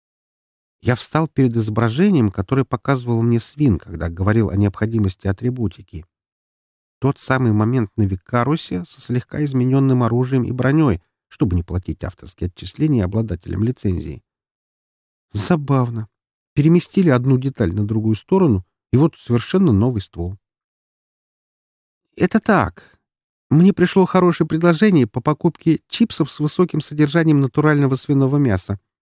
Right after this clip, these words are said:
И там шел бесплатный бонус при оформлении целого ящика". Валькирия густо покраснела и повернула меня в другую сторону.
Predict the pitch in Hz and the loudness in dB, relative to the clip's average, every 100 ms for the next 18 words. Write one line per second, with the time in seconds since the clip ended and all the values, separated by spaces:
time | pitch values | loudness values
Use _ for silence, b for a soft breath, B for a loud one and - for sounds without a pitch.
0 | _ - 160 226 - 214 180 - 185 185 | _ -6 0 2 4 2 2 -2 -2 2
1 | 160 135 143 123 - 120 113 120 131 143 | 2 2 2 0 -2 -4 -2 0 0 2
2 | 123 110 131 127 117 110 92 - 104 107 | 0 0 0 2 2 2 0 -6 -16 -18
3 | - _ _ _ _ _ - 85 80 - | -18 _ _ _ _ _ -14 -12 -12 -4
4 | 98 82 82 95 - - - 78 82 110 | -2 -2 -4 -8 -8 -16 -14 -10 -8 -2
5 | 117 104 - 95 104 107 131 151 107 101 | -2 -2 -4 -8 -2 0 0 2 2 0
6 | 104 98 90 90 - - - 78 | -2 -4 -8 -8 -12 -16 -18 -18